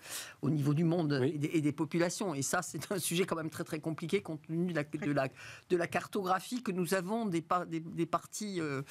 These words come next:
Speaker 1: euh, des parties prenantes. Donc, euh, euh, et je pense qu'il y a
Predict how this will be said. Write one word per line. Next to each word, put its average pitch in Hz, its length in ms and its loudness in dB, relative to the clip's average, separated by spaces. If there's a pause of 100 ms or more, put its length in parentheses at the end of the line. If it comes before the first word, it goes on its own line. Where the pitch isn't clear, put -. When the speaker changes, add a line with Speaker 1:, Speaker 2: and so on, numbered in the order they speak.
(480)
Speaker 1:
euh, 160 180 0
des 156 120 2
parties 165 320 -4
prenantes. 226 560 2
Donc, 160 320 -2
euh, 143 180 4 (500)
euh, 104 500 0
et 170 120 2
je 143 100 2
pense 220 340 0
qu'il - 160 -6
y 147 60 2
a 131 240 2